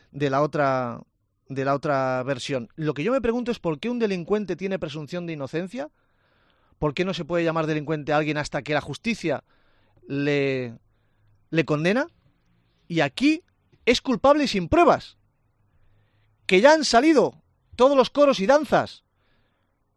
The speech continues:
a hiperventilar. "Ay, el idioma, ay, no sé qué, ay, que si yo". Pero por favor, un poquito de calma. Y luego lo de el, el entrenador, eh, lo acaba de, de arreglar diciendo que él,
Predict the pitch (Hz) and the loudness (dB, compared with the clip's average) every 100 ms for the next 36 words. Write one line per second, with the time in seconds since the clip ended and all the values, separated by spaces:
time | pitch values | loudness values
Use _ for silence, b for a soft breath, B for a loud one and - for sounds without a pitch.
0 | _ _ _ _ _ _ - 165 170 143 | _ _ _ _ _ _ 0 2 4 0
1 | - _ _ - 214 208 190 180 151 170 | -6 _ _ -4 2 4 4 2 0 4
2 | 294 294 151 - _ _ _ _ _ 170 | 8 8 6 -6 _ _ _ _ _ 2
3 | 226 240 233 214 185 254 277 262 226 240 | 2 4 0 0 4 6 6 6 2 2
4 | 226 - 185 247 285 285 233 233 226 - | 0 0 2 4 6 6 6 2 -2 -4
5 | 214 208 202 135 - _ _ _ _ _ | 0 0 0 -6 -18 _ _ _ _ _
6 | - 139 220 254 180 240 175 - _ _ | -12 -4 0 4 4 4 2 -4 _ _
7 | _ _ _ _ 139 202 226 262 226 160 | _ _ _ _ -4 -2 0 4 2 4
8 | 208 226 127 85 _ b b b b b | 4 4 -4 -8 _ b b b b b
9 | 170 214 269 226 180 156 151 147 - 151 | -2 0 2 2 2 0 -2 -4 -4 -4
10 | 147 143 143 190 226 - 143 135 127 131 | -4 -2 2 2 0 -6 -6 -6 -4 -6
11 | 117 170 185 180 170 160 151 143 151 151 | -2 0 2 0 0 -2 -4 -2 -2 2
12 | 185 196 160 160 180 131 135 208 226 | 0 0 -4 -6 -6 -4 -2 -2 -4